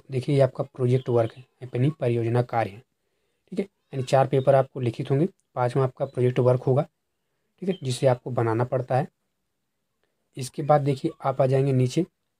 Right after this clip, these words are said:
जो आपका सेकंड सेमेस्टर इसके बाद आ जाएगा। सेकंड सेमेस्टर में एक, दो, तीन, चार, यहाँ पर भी आपको पाँच पेपर दिया गया है। पाँचवा आपका प्रोजेक्ट वर्क है, परियोजना कार्य है, ठीक है।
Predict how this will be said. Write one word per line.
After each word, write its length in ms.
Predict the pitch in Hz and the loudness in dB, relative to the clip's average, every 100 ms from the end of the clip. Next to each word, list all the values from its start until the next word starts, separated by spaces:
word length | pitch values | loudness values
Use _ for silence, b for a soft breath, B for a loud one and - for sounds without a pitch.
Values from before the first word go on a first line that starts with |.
| _ 139 | _ -2
जो 80 | |
आपका 320 | 131 - 151 147 _ _ _ _ _ _ _ _ - | -2 0 -4 -4 _ _ _ _ _ _ _ _ -10
सेकंड 260 | 127 151 | -2 -2
सेमेस्टर 360 | - 143 131 147 | 0 0 0 0
इसके 200 | 131 143 | 0 2
बाद 180 | 139 139 | 4 6
आ 60 | |
जाएगा। 200 | 139 151 - - | 6 4 -2 -16
सेकंड 220 | 127 160 | -4 -2
सेमेस्टर 340 | 139 147 143 160 | 0 0 2 2
में 140 | 185 | 0
एक, 320 | 160 139 165 - | 0 -2 -2 -6
दो, 240 | 127 135 190 _ _ _ _ _ | -2 0 0 _ _ _ _ _
तीन, 260 | 147 151 190 - | -6 -4 -4 -2
चार, 220 | 135 139 | 0 2
यहाँ 200 | 117 135 | 2 2
पर 100 | 139 | 2
भी 120 | 131 | 4
आपको 220 | 131 - | 2 0
पाँच 260 | 131 135 135 | -10 -4 -4
पेपर 260 | 147 131 135 | -4 -4 0
दिया 160 | 139 | 0
गया 120 | 139 | 2
है। 80 | 160 _ _ _ _ | -2 _ _ _ _
पाँचवा 320 | 135 131 139 143 | -4 -4 2 0
आपका 200 | 135 180 - _ _ - | 0 -6 -8 _ _ -6
प्रोजेक्ट 320 | 127 123 127 | 0 0 0
वर्क 280 | 123 131 143 | 2 2 2
है, 60 | 175 - - | -2 -4 -4
परियोजना 340 | 123 120 127 | -2 0 -2
कार्य 300 | 120 131 139 | -2 -2 0
है, 120 | 131 - _ _ _ _ | -2 -6 _ _ _ _
ठीक 100 | |
है। 60 | 170 | -4